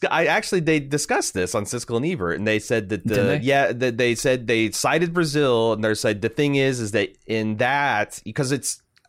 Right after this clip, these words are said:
Speaker 1: I think at this point it was kinda shocking when you'd see particularly a Hollywood tough guy, and there's
Speaker 2: Mm-hmm.
Speaker 1: not much tougher than De Niro, take a turn into this kind of, like, self-referential parody,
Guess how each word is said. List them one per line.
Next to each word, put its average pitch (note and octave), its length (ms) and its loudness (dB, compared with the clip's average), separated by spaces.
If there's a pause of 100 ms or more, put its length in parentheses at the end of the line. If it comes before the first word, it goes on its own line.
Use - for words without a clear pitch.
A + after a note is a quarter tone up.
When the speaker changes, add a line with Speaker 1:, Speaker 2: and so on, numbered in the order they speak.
Speaker 1:
I C#3 100 0
think G3 180 -2
at F#3 100 -2
this - 340 0
point G#2+ 520 0
it A#2 100 2
was G#2 300 0
kinda B2 320 -2
shocking A#2 760 -2
when G2 120 -4
you'd F#2+ 160 -6
see A2 160 -4
particularly C3 540 -2
a G#2 80 2
Hollywood G#2 480 0
tough - 300 -4
guy, B1+ 360 -8 (220)
and - 80 0
there's A2+ 80 2
Speaker 2:
Mm-hmm. G2+ 80 2
Speaker 1:
not F3 120 2
much D#3 160 -2
tougher C3+ 380 -2
than F#2 160 -8
De F#2 80 -6
Niro, F2+ 560 -2 (440)
take C3+ 180 -2
a A#2+ 40 -6
turn B2+ 340 0
into G#2+ 240 -2
this G2 180 -6
kind G#2 200 -4
of, F#2+ 120 -6
like, G2 320 0
self-referential G2 1300 -2
parody, E2 640 -2